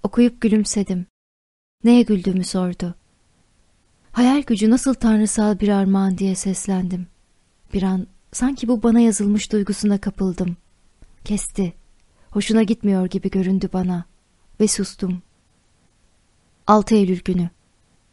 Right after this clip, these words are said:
Lotte ile ilk kez dans ettiğim basit mavi frakı çıkarıp atmaya karar vermem zor oldu. Ama artık tamamen hava silinmişti. Tam önceki gibi yakası ve yan kapağı bir yenisini yaptırdım.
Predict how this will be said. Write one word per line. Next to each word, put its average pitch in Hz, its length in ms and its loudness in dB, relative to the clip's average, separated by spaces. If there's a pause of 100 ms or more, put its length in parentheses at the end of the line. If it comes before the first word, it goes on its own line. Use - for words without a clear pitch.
(500)
Lotte 269 320 2
ile 196 240 2 (120)
ilk 269 200 -4
kez 233 240 2
dans 233 280 4
ettiğim 220 460 2 (220)
basit 277 300 -2
mavi 233 280 4
frakı 208 320 0
çıkarıp 190 420 -4
atmaya 220 360 0
karar 214 380 2
vermem 208 360 2
zor 220 180 2
oldu. 185 400 0 (680)
Ama 175 160 -2
artık 208 320 -2
tamamen 214 420 4
hava 202 240 0
silinmişti. 196 800 -2 (1080)
Tam 294 160 2
önceki 247 400 2
gibi 196 340 -2 (380)
yakası 262 400 4
ve 226 60 4
yan 220 280 4
kapağı 190 440 -2 (200)
bir 262 120 6
yenisini 233 420 4
yaptırdım. 190 640 -2